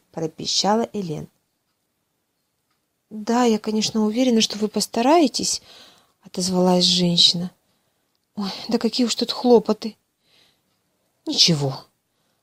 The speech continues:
подумала она, «мы сейчас разберемся, в чем дело». Она подошла к плите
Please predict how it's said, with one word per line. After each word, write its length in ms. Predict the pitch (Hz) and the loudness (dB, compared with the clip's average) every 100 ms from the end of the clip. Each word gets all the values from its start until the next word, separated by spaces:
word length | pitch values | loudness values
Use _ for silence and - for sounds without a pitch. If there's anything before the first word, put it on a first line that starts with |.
| _ | _
подумала 500 | 160 151 151 147 147 | -6 -4 -6 -6 -8
она, 260 | 147 147 - _ | -8 -10 -12 _
«мы 160 | 254 240 | -6 -2
сейчас 480 | - - 196 - - _ _ _ _ _ _ _ _ _ _ | 0 2 0 -2 -8 _ _ _ _ _ _ _ _ _ _
разберемся, 600 | 214 185 - 147 - - | -8 -6 -4 -6 -4 -4
в 80 | - | -4
чем 200 | - - | -8 -6
дело». 300 | - - - _ _ _ _ _ _ _ _ _ _ - | -8 -10 -16 _ _ _ _ _ _ _ _ _ _ -2
Она 160 | 320 | 2
подошла 380 | 330 302 294 339 | 4 4 6 4
к 100 | 339 | 2
плите 640 | 214 202 - - 156 175 | 0 0 0 2 4 4